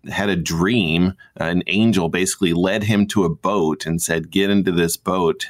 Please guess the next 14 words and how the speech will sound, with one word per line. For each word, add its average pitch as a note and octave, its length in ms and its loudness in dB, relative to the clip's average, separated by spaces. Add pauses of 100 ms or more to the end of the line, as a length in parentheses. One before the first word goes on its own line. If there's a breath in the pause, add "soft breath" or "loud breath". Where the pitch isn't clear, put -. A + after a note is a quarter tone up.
(140)
and D#2+ 240 -2
escape." F2+ 580 -2 (520 loud breath)
Um, C#2+ 480 -4 (140)
and F2 120 0
he F#2+ 120 2
went G2 240 0
off, E2+ 480 0
uh, D#2 340 -2
eventually G2+ 420 2
becomes F2 480 -2
a, D2+ 240 -2 (520 loud breath)
a, D#2+ 280 0
uh, C#2 200 -2
priest. A2+ 640 -2